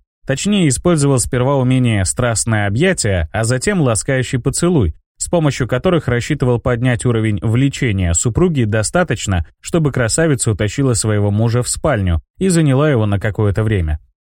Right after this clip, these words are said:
Ему оставалось совсем немного, чтобы прокачать силу и выносливость ещё на один пункт, и часа полутора постельных упражнений будет вполне достаточно, чтобы сделать это и получить прибавку к здоровью, энергии и базовому урону.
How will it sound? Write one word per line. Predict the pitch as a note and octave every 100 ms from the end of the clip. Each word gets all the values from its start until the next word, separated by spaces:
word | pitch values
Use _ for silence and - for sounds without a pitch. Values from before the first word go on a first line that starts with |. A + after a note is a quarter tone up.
| _
Ему | A#2+ G3
оставалось | A3+ - F3+ G3 F3
совсем | - E3 F#3 F3+
немного, | F3+ G#3 E3+ A2+
чтобы | - A#2 A2
прокачать | A2+ A2 A2 C3+ A#2+
силу | - D3 D#3 C#3+
и |
выносливость | C3 C3+ F3+ - A2 G#2+ -
ещё | C3 C3+ - D3+
на | D#3+ C#3
один | A#2+ A#2+
пункт, | - G2 D#2+ - - _
и | B2+
часа | B2 D3+ C#3 B2+
полутора | A#2 C#3 - B2 A2
постельных | A#2+ - C#3+ A#2+ G#2+
упражнений | A2+ A#2+ A2 B2 E3+ C3
будет | G#2+ A2+ A2+
вполне | - A2 G2+ F#2+
достаточно, | A#2+ - G#3+ C3 - G2 F2
чтобы | - A2+ A2+
сделать | E2+ B2 F3 D3
это | A#2 A2
и |
получить | G2+ A2 G#2+ B2 A2+
прибавку | A#2 G2 G#2 - A2
к | G2+
здоровью, | F2+ G2+ E2+ F2 C3+ - -
энергии | B2 A2+ F#2+ G#2 C#3+ F#3
и | F3+
базовому | D#3+ A2+ G#2+ G#2+ G#2+ G#2+ A2
урону. | D3 E3 F#2 D#2+